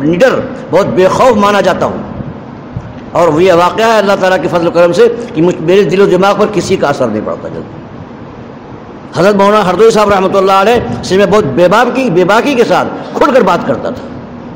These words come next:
ایک مرتبہ فر-، پوچھا حضرت مولانا نے، "لقد خلق الانسان فی احسن-، ثم رددناه اسفل سافلین" کے وقف کے سلسلے میں۔ میں نے کہا، "وقف بہتر نہیں ہے یہاں۔" کہا، "آیت ہے۔" میں نے کہا، "آیت کی یہاں کوئی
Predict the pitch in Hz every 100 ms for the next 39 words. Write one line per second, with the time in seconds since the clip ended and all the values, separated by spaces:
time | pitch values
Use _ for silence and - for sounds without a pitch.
0 | - - - - 165 170 208 185 190 -
1 | 185 208 202 190 185 202 214 208 147 -
2 | - 165 233 180 185 202 196 190 190 170
3 | 185 160 - - - 214 214 208 185 214
4 | 214 208 202 180 196 - 214 220 214 214
5 | - - - 196 202 190 160 170 156 135
6 | - 131 175 175 185 185 180 156 170 175
7 | 165 180 143 110 120 - - 123 143 160
8 | 202 180 175 170 160 165 170 170 165 156
9 | 156 175